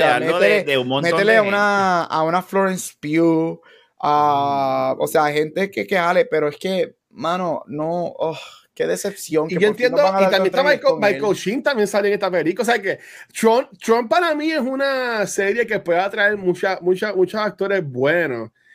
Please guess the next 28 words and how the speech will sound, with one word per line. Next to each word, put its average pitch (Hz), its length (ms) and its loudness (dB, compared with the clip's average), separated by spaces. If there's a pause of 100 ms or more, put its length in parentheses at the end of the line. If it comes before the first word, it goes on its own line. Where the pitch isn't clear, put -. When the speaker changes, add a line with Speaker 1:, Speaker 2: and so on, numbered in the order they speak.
(260)
Speaker 3:
Y 175 100 0
yo 190 80 4
entiendo 226 340 -2
que 233 100 -6
si 220 160 -6
la, 175 240 0
si - 120 -8
la 175 60 2
tratan 196 220 -6
con 254 180 -4
cariño, 220 800 -2
puede 156 180 2
ser 202 140 -6
una 269 140 -2
buena 220 240 -2
franquicia, 247 640 -4
porque, 175 260 -2
again, 151 460 0 (400)
Tron 165 280 2
Legacy 175 440 0
para 247 200 -2
mí 185 80 4
estuvo 226 300 -4
súper 226 320 -2
buena. 131 560 -6 (240)
Speaker 2:
Tron 135 220 -2
Legacy, 131 300 -2
excelente. 127 720 -4